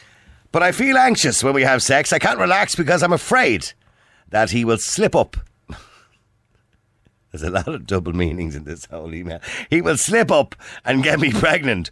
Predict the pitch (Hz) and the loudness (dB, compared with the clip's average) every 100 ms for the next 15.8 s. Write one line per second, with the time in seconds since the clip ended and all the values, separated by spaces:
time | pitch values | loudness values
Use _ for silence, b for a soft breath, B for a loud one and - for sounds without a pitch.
0 | B B 165 151 147 - 226 196 147 143 | B B -4 -2 -2 0 2 2 2 2
1 | 160 175 - 131 139 120 123 131 123 120 | 2 2 0 0 0 0 2 2 2 0
2 | 95 90 67 67 65 B B B B 127 | 2 -2 0 -4 -4 B B B B 0
3 | 180 233 165 87 78 90 92 87 147 101 | 2 2 0 0 -2 -2 -4 -2 -2 0
4 | 95 85 60 80 69 - 90 62 69 65 | 0 0 -2 -4 -4 -4 -6 -2 -4 -2
5 | - - 90 B B B 208 202 240 196 | -6 -10 -12 B B B -2 2 2 4
6 | 143 139 120 110 98 - - - 175 185 | 2 2 0 2 -2 -4 -6 0 2 2
7 | 135 107 117 107 104 104 - 117 110 101 | 0 0 0 2 0 0 0 0 2 0
8 | 82 71 98 101 - b b b b b | 0 -2 -4 -6 -14 b b b b b
9 | b - 123 147 160 135 135 147 151 175 | b -2 0 2 2 4 4 2 2 2
10 | 220 117 - - _ _ _ - 123 123 | 2 0 -6 -20 _ _ _ -4 0 0
11 | 120 120 151 202 - 123 117 - 120 - | 2 2 2 2 2 0 0 0 0 0
12 | 71 76 90 87 110 104 90 - 135 107 | -8 -6 -2 0 2 2 -2 0 2 2
13 | 85 85 120 104 151 214 135 107 107 110 | -2 -2 -2 0 2 2 2 2 2 0
14 | - 135 127 117 104 - 98 101 113 101 | 0 -2 -2 -2 -2 -2 -12 -6 -4 0
15 | 123 143 117 - 131 - 101 | 0 0 -2 -2 -4 -2 -4